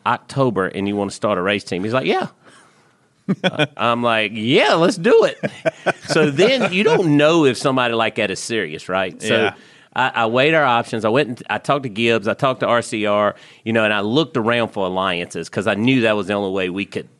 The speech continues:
Speaker 1: even just contend, right? Like, to
Speaker 2: competitive.
Speaker 1: contend with a big team. I knew that was what we had to do. So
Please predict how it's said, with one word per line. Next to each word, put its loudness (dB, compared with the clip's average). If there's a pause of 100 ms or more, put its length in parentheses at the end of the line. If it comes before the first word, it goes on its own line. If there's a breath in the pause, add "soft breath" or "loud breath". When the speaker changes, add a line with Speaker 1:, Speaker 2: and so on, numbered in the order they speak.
(180)
Speaker 1:
even 0
just -6
contend, -4
right? -2
Like, -2
to 0
Speaker 2:
competitive. -2
Speaker 1:
contend -2
with -2
a -2 (440 loud breath)
big 0
team. 0
I -2
knew 0
that 2
was -4
what -2
we 0
had -2
to -10
do. 0
So -2